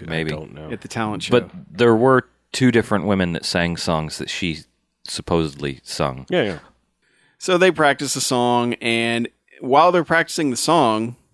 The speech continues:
Speaker 3: Maddie decides to ignore the readout on the L E D display above his head
Speaker 2: Mm-hmm.
Speaker 3: that basically keeps saying, "Warning, warning,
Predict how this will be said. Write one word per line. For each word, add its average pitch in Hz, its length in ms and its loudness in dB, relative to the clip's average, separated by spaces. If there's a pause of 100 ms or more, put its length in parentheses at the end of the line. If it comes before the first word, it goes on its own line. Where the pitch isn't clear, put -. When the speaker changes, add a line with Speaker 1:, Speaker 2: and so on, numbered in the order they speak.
(360)
Speaker 3:
Maddie 135 360 2
decides 120 520 0
to 120 180 -4
ignore 110 560 -2
the 107 120 -6
readout 107 540 0 (220)
on 104 240 -10
the 101 260 -16 (440)
L 120 140 -2
E 117 60 -2
D 117 140 -6
display 113 440 -2
above 107 220 -6
his 101 140 -10
head 110 440 -6
Speaker 2:
Mm-hmm. 95 500 -6 (360)
Speaker 3:
that 110 120 -4
basically 113 320 -4
keeps - 220 -6
saying, 101 220 -8
"Warning, 107 420 2 (500)
warning, 110 440 -2